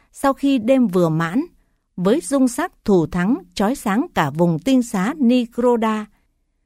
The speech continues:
đi đến tôn giả Lomasa Kangiza. Sau khi đến,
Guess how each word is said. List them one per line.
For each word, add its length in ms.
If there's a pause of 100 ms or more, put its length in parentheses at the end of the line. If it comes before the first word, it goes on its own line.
(320)
đi 180
đến 360
tôn 200
giả 320
Lomasa 880 (120)
Kangiza. 720 (800)
Sau 300
khi 180
đến, 280